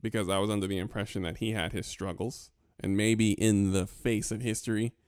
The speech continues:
he was, he wasn't that great. And I was like, "All right. I mean, it's fine." You know,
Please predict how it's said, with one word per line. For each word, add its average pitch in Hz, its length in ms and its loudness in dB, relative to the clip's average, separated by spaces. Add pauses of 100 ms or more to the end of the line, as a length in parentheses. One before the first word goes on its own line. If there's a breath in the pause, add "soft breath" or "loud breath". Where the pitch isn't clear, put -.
(360)
he 143 120 0
was, 135 420 -2 (360)
he 127 100 -4
wasn't 135 420 0
that - 200 -12
great. - 180 -20 (920)
And 123 80 4
I 123 40 6
was 123 60 4
like, 131 100 2
"All 170 120 0
right. 160 160 0 (300)
I 127 40 2
mean, 135 260 6
it's 135 180 -2
fine." 131 520 2 (760)
You 110 80 4
know, 107 260 2